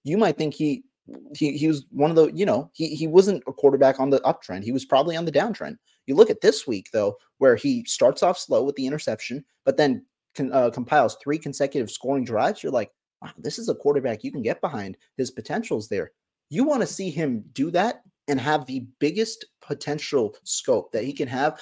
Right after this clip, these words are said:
before the season starts, 'cause you're not playing him three quarters unless he's the starter, un-, unless, you know, i-, in any, any game in the pre-, in the, in the season, as long as Brock Purdy's there. And so right now, this is the last option that you have to truly see what you have out of Trey Lance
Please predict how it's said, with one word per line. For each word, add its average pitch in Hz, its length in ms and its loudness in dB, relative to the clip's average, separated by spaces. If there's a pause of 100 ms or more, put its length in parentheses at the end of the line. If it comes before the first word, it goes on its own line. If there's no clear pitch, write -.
(140)
before 131 260 0
the 117 80 -6
season 110 300 -6
starts, - 300 -8
'cause 123 180 -8
you're 165 100 2
not 240 220 -2
playing 156 220 -2
him 110 140 -2
three 139 300 -4
quarters 139 380 -2
unless 117 280 0
he's - 280 -6 (100)
the - 60 -8
starter, 175 560 0 (440)
un-, 143 200 0
unless, 147 500 0
you 151 160 -2
know, 104 320 -2
i-, 151 140 2
in 147 180 -2
any, 151 320 -2 (140)
any 175 160 0
game 143 260 0
in 120 60 0
the 101 80 -4
pre-, - 280 -8
in 127 180 -2
the, 113 140 -4
in 131 100 -2
the 107 60 -6
season, 147 400 -6 (120)
as 117 100 -6
long 135 160 2
as 123 80 -4
Brock 117 300 0
Purdy's 98 320 -4
there. - 300 -2 (380)
And 127 240 -2
so 127 440 4 (380)
right 139 180 4
now, 165 300 0
this 143 260 -6
is 170 100 -10
the 139 80 -2
last 123 340 -2
option 143 300 -2
that 107 140 -4
you 110 160 -10
have 151 280 -6 (220)
to 139 80 -8
truly 151 320 -2
see 147 200 -4
what 120 120 -2
you 117 140 -8
have 120 240 -4
out 104 100 -4
of 104 60 -14
Trey - 180 -8
Lance 117 360 -6